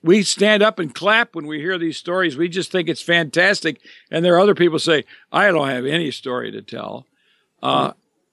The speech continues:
Speaker 1: a-, and they can become resentful toward those who get all the attention. And,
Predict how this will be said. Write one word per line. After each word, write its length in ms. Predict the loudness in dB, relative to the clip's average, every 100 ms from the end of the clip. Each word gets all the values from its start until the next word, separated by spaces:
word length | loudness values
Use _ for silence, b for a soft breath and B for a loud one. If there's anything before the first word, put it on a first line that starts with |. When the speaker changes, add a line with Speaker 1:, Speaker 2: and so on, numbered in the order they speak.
| -4
Speaker 1:
a-, 240 | -4 -2 0
and 180 | 2
they 140 | 2 2
can 180 | 0 -2
become 400 | -2 0 2 2
resentful 720 | 2 2 0 0 -6 -6 -6
toward 360 | -8 -2 0 0
those 340 | 2 2 2
who 100 | -2
get 180 | 0 2
all 220 | 4 4
the 120 | 4 0
attention. 680 | 0 0 0 -4 -10 -14 _ _ _ _ _ _ _ _ _
And, 680 | -4 -2 0 0 -2 -4 -8